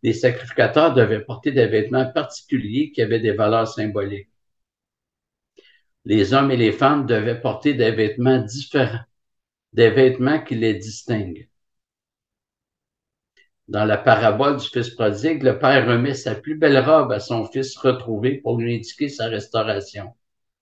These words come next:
Et c'est pas juste dit une belle robe, mais c'est la plus belle robe. Euh, à l'époque, euh, un homme avait une robe des grandes occasions. Il la sortait uniquement dans les grandes occasions.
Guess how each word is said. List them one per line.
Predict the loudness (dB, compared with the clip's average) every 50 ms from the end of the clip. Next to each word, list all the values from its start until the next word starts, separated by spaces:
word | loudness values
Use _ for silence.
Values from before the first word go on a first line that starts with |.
| _ _ _ _ _ _ _ _ -6
Et | -6
c'est | -4 0 0 -2 0
pas | 2 2 2
juste | 2 2 2 0 0 -2
dit | 0 2 2 2 4 2
une | 0 0 2
belle | 2 4 4 4 2
robe, | 2 0 0 0 0
mais | -2 -4
c'est | -4 -6 -6 -6 -6 -6 -8 _ _ _ _ _ -20 -18 _
la | -8 -4 -2 2 2 2 2
plus | 2 -2 -4 -6 -4
belle | 0 0 2 2 0
robe. | 0 0 2 2 2 0 -2 -6 -10 -16 -20 -20 -20 -20 -20 _ _ _ _ -2
Euh, | 0 2 4 4 2 2 -2 -6 -8 0
à | 2 2 4
l'époque, | 4 2 2 2 4 4 6 6 6 4 0 -6 -18 -20 _ -20 _ _ _ -12
euh, | -12 -12 -12 -12 -12 -14 -14 -16 -18 -20 _ _ _ _ -12
un | -8 -6 -4 -2 0 2
homme | 2 4 4 4 2 0 -2 -4 -6 _ _ _ -20 -20 _ _
avait | -2 -2 0 2 4 4 2 2 0 -2
une | -4 -4 0 0 0
robe | 0 0 -2 2 4 6 6 6 4 2 -4 -8 -6
des | -4 -2 -2 -2
grandes | -4 -4 0 0 2 2 0 0 -2 -2
occasions. | -2 0 0 0 2 2 0 0 -2 -4 -6 -6 -10 _ _ _ _ _ _ _ _ _ _ _ _ _ _ -8
Il | -4 0
la | 2 2 2
sortait | 2 0 -2 -2 0 2 2 2
uniquement | 2 0 -2 -2 -2 0 2
dans | 2 2 2
les | 0
grandes | 0 0 0 0 0
occasions. | -2 -2 -2 0 0 0 -2 -2 -6 -8 -10